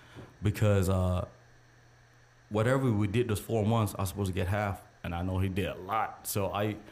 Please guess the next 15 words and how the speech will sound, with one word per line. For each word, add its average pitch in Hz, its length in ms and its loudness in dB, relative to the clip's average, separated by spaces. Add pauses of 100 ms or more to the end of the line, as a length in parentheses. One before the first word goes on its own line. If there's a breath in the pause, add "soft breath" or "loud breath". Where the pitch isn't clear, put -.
(600 loud breath)
I 120 60 0
go 135 100 2
like, 120 200 2
"You 123 80 4
know 135 140 4
what? 139 340 2 (220)
Keep 127 160 0
the 95 80 0
rest, 98 320 2
bro. 101 120 0
I 101 60 0
just 95 160 -4
need 92 160 -2
two 90 140 -2
grand." 90 340 -2